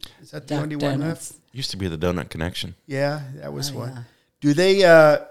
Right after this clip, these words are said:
Speaker 1: is there a little written rule th-, or unwritten rule between cops and donut? I mean, do you get a free donut when you go in?
Speaker 3: We pay, we left money every time.
Speaker 1: Really?
Speaker 3: Y-,
Speaker 1: Even
Speaker 3: yeah.
Speaker 1: if they off-, even if they give you one and a cup of coffee, you put a little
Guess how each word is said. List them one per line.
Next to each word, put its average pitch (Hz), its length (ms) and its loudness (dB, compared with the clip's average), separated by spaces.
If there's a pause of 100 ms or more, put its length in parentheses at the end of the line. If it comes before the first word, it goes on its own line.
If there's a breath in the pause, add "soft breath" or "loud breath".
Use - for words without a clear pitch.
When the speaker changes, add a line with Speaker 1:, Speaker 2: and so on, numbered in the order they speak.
(300)
Speaker 1:
is 175 120 -6
there 180 140 0
a 170 60 4
little 170 280 0
written 147 420 -2
rule 156 280 -2
th-, 143 120 -8
or 127 160 4
unwritten 160 460 0
rule 151 400 -2
between 131 400 -10
cops 147 500 -4
and 117 160 -10
donut? 139 360 -6
I 123 40 -8
mean, 120 220 -6
do 123 80 -8
you 139 100 -4
get 139 240 -6
a 147 60 -4
free 151 280 -6
donut 156 420 -6
when 151 140 -8
you 147 60 -8
go 156 220 -6
in? 165 160 -6
Speaker 3:
We 113 140 0
pay, 98 360 -2
we 95 140 -2
left 101 220 2
money 87 280 -2
every 82 200 -2
time. 78 340 -6 (240)
Speaker 1:
Really? 127 280 0
Speaker 3:
Y-, 92 100 -6
Speaker 1:
Even 180 180 0
Speaker 3:
yeah. 214 60 4
Speaker 1:
if 208 100 -2
they 196 140 4
off-, 180 360 4
even 208 220 -4
if 220 120 -2
they 214 100 2
give 202 260 -4
you 180 140 0
one 175 220 2
and 165 100 2
a 147 40 2
cup 165 220 -4
of 165 80 -10
coffee, 160 500 2
you 143 140 -2
put 156 220 -6
a 147 60 -2
little 143 440 -4